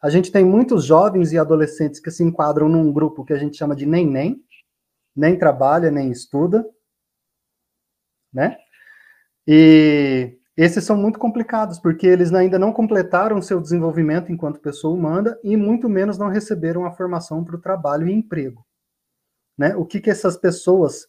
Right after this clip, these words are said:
são vários brasileirinhos e brasileirinhas, né? Como é que eles vão garantir a subsistência deles e a contribuição deles pra sociedade?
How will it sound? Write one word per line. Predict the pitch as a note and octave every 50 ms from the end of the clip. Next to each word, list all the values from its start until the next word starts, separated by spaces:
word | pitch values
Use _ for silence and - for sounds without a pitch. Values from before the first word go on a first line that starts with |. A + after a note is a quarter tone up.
| _ _
são | - - E3+ D#3
vários | C#3+ D3+ D3+ F3 G3 G3 D#3
brasileirinhos | D#3 F3 E3+ D#3 D#3 F3 F3 D#3+ D3+ D3+ E3+ G3+ G#3+ E3+ B2 - - - - _ _ _ _ -
e | D#3+
brasileirinhas, | D3 D#3+ D3 C3+ C#3 D#3+ D#3+ D#3 C#3 C3+ D3 F#3 G3+ D3+ A#2+ A#2+ - - - _ _ _ _ _ _ _ _ _ -
né? | D3 E3 F#3+ - - - - _
Como | - E3+ D#3+ E3
é | F3+
que | F3+ G#3
eles | F#3 F3+ E3+
vão | F3+ F#3
garantir | F3+ F3+ F#3 F3+ E3+ D#3+ D#3+ D#3+ - F3 E3 D#3 D3+ - - _ _ _ _ _
a | D#3 D3 C#3+ C3+
subsistência | - - F3 D#3 D#3+ D3 D3 D3 D3 - E3+ D#3+ E3 E3 - D3
deles | C3 D3 D#3+ F3+ F#3 G#3 F#3+ E3
e | E3 F#3+
a | F3+
contribuição | F3+ - G3+ F#3+ A3 F#3+ F3 F#3+ F#3 F3+ - G#3 A3 A#3+
deles | G#3+ E3 E3 D#3 C#3+ C#3+ -
pra | - C3+
sociedade? | B2+ - C3+ B2 - - C3+ B2 A#2 A2+ A2 - - _ - _